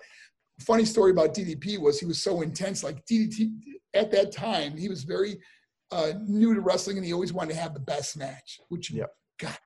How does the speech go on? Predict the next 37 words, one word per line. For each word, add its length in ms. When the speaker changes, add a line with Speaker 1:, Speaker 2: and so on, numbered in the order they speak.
Speaker 1:
gotta 140
give 140
that 140
guy 140
credit. 400
He 140
was 100
just 140
the 60
hardest 440
worker 400
I've 100
ever 200
seen. 320
I'd 100
go 140
to 40
the, 260
I'd 140
go 120
to 40
the 80
power 320
plant 380
with 100
him 120
and 120
work 240
out 240
matches 580
or 280
work 280
with 140
him 140
and 100
stuff. 240
And 320